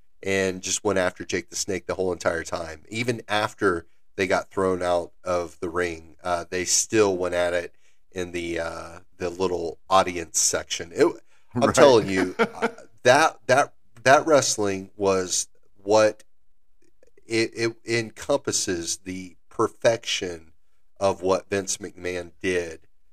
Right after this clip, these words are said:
Speaker 1: during that time. He perfected it.
Speaker 2: We also have to give a shout out to that particular one 'cause we both just watched it recently, so we,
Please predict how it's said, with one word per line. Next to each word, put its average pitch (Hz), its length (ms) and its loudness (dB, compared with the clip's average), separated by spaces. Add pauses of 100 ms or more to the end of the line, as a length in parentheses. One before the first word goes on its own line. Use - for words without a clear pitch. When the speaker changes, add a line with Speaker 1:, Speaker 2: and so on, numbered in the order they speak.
(160)
Speaker 1:
during 95 260 0
that 82 200 -4
time. 85 280 -10 (400)
He 113 220 -6
perfected - 680 -2
it. - 80 -20 (1200)
Speaker 2:
We 131 120 0
also 151 400 0
have - 100 -14
to 107 80 -6
give 98 140 -2
a 90 60 -2
shout 92 340 2
out 95 260 2
to 95 140 -4
that 87 300 0 (280)
particular 98 680 0
one 98 320 0
'cause 80 180 -12
we 87 100 -6
both 87 260 -2
just 85 180 -12
watched 87 300 0
it 78 60 -10
recently, 90 420 -6
so 82 140 -14
we, 80 60 -8